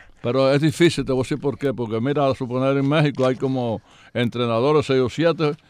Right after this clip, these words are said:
en la, una liga que inventaron ahí en, eh,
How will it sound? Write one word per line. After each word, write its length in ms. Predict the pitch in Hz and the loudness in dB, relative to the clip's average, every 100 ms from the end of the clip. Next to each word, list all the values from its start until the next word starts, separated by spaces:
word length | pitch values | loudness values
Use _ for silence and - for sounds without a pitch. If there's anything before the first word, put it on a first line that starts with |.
| - _ | -20 _
en 140 | 110 | -6
la, 120 | 110 110 | -2 -2
una 240 | 131 139 | 0 0
liga 260 | 135 147 139 | 0 0 0
que 140 | 127 | -2
inventaron 640 | 127 120 113 135 135 135 127 | -2 -2 -2 -2 -2 0 -2
ahí 240 | 131 135 | -2 -2
en, 380 | 127 117 110 104 _ _ _ _ | -4 -4 -8 -10 _ _ _ _
eh, 600 | - 101 98 95 92 90 | -8 -4 -4 -4 -6 -8